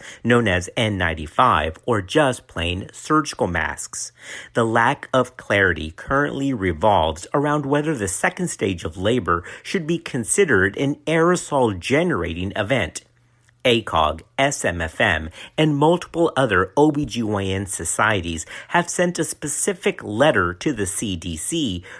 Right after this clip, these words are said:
requesting clarification for N ninety-five use in the second stage.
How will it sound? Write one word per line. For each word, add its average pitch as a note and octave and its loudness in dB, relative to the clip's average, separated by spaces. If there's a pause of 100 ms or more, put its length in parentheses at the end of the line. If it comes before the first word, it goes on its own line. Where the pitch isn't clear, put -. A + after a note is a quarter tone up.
(140)
requesting D3 0
clarification G2+ -2
for C3 4
N F#3 0
ninety-five F#2+ 0
use A2+ -2
in D#3 2
the E3+ -2
second F2+ -4
stage. G#2 0